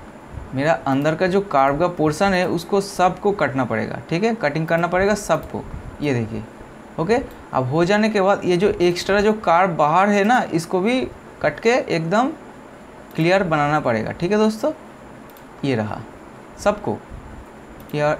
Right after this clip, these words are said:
ये रहा, इसको भी cutting करना पड़ेगा, इसको भी cutting करना पड़ेगा और इसको भी, ठीक है।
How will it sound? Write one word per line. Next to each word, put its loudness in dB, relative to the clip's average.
ये 0
रहा, 0
इसको -4
भी -2
cutting -4
करना -2
पड़ेगा, 0
इसको -4
भी -2
cutting -4
करना -2
पड़ेगा 0
और -2
इसको -4
भी, -8
ठीक -2
है। 0